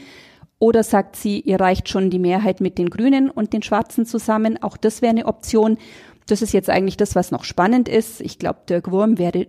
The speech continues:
durchaus auch bereit, wieder in der Regierung mit dabei zu sein.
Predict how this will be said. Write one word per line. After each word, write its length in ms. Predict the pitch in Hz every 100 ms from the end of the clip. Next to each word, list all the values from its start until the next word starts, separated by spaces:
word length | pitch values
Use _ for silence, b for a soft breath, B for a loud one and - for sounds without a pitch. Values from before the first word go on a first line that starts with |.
| _
durchaus 400 | 220 269 - -
auch 260 | - 196 -
bereit, 520 | 220 214 214 226 -
wieder 200 | 208 247
in 120 | 220
der 140 | 208 208
Regierung 560 | 202 208 226 220 220 220 b b b b b b -
mit 260 | 208 -
dabei 320 | 180 170 170
zu 160 | 240 262
sein. 520 | - 226 233 247 247